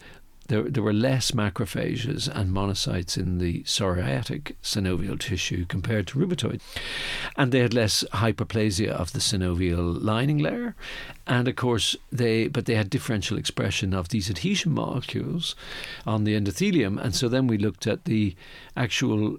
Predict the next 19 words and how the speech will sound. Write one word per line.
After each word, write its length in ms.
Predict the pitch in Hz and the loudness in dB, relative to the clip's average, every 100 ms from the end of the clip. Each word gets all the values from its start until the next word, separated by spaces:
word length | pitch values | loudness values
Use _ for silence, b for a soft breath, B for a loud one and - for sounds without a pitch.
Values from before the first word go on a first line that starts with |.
| - | -2
pattern 560 | 156 170 180 120 92 | 2 2 4 2 0
of 160 | 85 87 | -2 -2
blood 220 | 107 95 | -2 -2
vessels 400 | - - 104 87 | -2 -2 -2 0
in 100 | 92 | 0
the 80 | 87 | 0
biopsies. 800 | 95 87 - - - 240 - - B B B B - | 0 -2 -2 -4 -4 -4 -4 -6 B B B B -2
Um, 300 | 107 107 - | 0 0 0
and 160 | 120 | -2
at 80 | 117 | 0
the 80 | 113 | -2
time, 600 | - 151 190 180 120 156 - | 0 2 4 2 2 -4 -4
we 560 | 151 120 110 104 113 - 143 - | 0 2 2 2 0 -4 -8 -4
described 800 | 156 - 131 120 117 98 98 - - - - - | -2 -2 0 2 2 0 -4 -8 -12 -20 -10 0
increased 540 | 143 147 - 123 - | 2 2 0 0 0
numbers 540 | 117 104 151 180 135 104 | 0 2 2 2 0 0
of 100 | 85 | -2
blood 240 | - - | -2 -4
vessels. 540 | - - - - - | -4 -4 -6 -6 -8